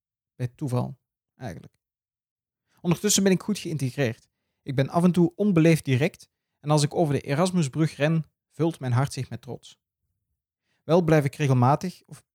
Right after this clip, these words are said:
ja, v-, vaak, ehm, bijna altijd eigenlijk,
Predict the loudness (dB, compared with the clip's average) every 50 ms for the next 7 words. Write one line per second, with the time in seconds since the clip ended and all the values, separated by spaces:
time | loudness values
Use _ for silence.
0 | _ _ _ _ _ _ _ _ _ _ _ _ _ _ _ -10 -10 -10 -10 -12
1 | -18 _ -4 2 4 4 4 4 2 _ _ _ _ _ _ _ _ _ _ _
2 | _ _ _ _ _ _ _ _ _ _ _ _ _ _ -12 -12 -12 -12 -14 _
3 | _ _ _ _ _ _ _ _ _ _ -2 0 0 2 2 0 -2 -2 -2 -2
4 | -2 -2 -4 -10 _ _ _ -4 -2 -2 -2 -2 -4 -8 -12